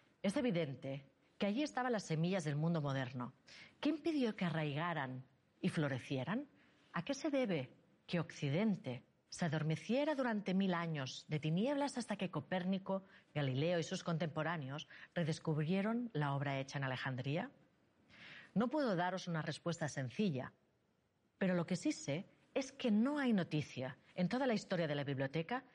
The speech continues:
de que alguno de sus ilustres científicos y estudiosos llegara nunca a desafiar los supuestos políticos, económicos y religiones de su sociedad.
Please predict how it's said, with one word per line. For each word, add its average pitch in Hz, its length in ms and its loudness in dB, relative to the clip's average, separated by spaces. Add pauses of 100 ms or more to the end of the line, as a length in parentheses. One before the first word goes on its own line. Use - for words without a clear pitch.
(140)
de 165 100 2
que 165 80 0
alguno 240 300 0
de 233 100 2
sus - 240 -4
ilustres 240 460 0
científicos 165 720 0
y 170 60 2
estudiosos 135 760 -2 (380)
llegara 214 420 2
nunca 247 560 4 (300)
a 170 160 0
desafiar 151 800 -2 (240)
los 170 160 0
supuestos 202 440 -2
políticos, 165 800 -2 (280)
económicos 214 640 0
y 185 40 0
religiones 165 680 0
de 147 80 0
su 139 120 -6
sociedad. 131 500 -2